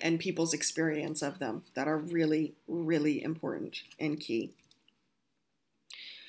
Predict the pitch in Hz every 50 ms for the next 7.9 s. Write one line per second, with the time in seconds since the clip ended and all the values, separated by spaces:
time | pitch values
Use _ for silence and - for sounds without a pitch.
0 | - - - - - 190 196 196 202 202 190 190 - - - _ _ _ _ _
1 | _ _ _ _ _ _ _ _ _ _ _ - - - - - - - - 302
2 | 311 302 - 370 370 359 - 262 - - 269 349 427 466 466 453 453 381 403 370
3 | 349 349 349 - - - 302 294 294 302 302 294 294 294 294 262 - - - -
4 | - - - 302 269 269 277 302 349 370 381 262 339 320 - - - - 175 220
5 | 226 226 226 226 226 220 226 - - - - - - - 294 294 262 330 294 262
6 | - - - 269 269 269 302 359 349 233 185 117 185 208 208 - - - - 226
7 | 214 202 196 - 392 - - - - - - 170 170 160 123 - 107 -